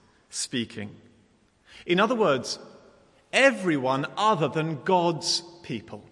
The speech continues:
speaking. Everyone who was a non-Israelite through the Old Testament, that's what the word nations means. And everyone in today's language who is not a follower of the Lord Jesus Christ.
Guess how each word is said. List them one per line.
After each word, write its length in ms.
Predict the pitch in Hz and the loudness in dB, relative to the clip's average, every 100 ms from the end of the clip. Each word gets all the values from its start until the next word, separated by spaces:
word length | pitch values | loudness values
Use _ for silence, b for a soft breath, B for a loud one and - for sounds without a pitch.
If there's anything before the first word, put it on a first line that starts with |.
| _ _ _ _ _ - | _ _ _ _ _ -16
speaking. 500 | - 127 104 110 - _ _ _ _ _ B B | -10 -10 -10 -14 -18 _ _ _ _ _ B B
Everyone 420 | 170 196 180 165 | 4 4 4 2
who 120 | 151 | 2
was 160 | 147 131 | 0 0
a 60 | |
non-Israelite 880 | 139 151 196 165 165 165 170 208 240 | 0 2 4 4 2 2 0 0 -2
through 200 | - 165 | -2 -2
the 120 | 135 | 2
Old 220 | 139 147 147 | 2 0 -2
Testament, 600 | 156 - 147 156 208 - | -6 -6 -8 -8 -8 -6
that's 280 | 151 147 | -6 -6
what 140 | 147 - | -10 -6
the 60 | |
word 220 | 135 127 117 | -4 -2 -2
nations 580 | 127 139 - 110 101 | -4 -4 -8 -10 -10
means. 460 | 104 101 135 202 - _ _ b b b b | -12 -12 -14 -16 -20 _ _ b b b b
And 140 | - 151 | -2 2
everyone 300 | 196 180 143 | 4 4 4
in 160 | 139 | 2
today's 720 | 127 135 190 196 139 107 - | -2 0 2 4 2 -2 -8
language 480 | 135 135 123 131 151 | -6 -6 -4 -6 -6
who 100 | 139 | -4
is 160 | 156 131 | -4 -2
not 200 | 170 175 | -2 -2
a 60 | |
follower 540 | 165 - 147 127 135 160 | -6 -2 0 0 0 -2
of 140 | 156 | -2
the 80 | 180 | -6
Lord 280 | 143 117 104 | -4 -6 -6
Jesus 320 | 120 143 - | -8 -8 -14
Christ. 680 | - 202 135 120 - - | -10 -8 -8 -12 -16 -18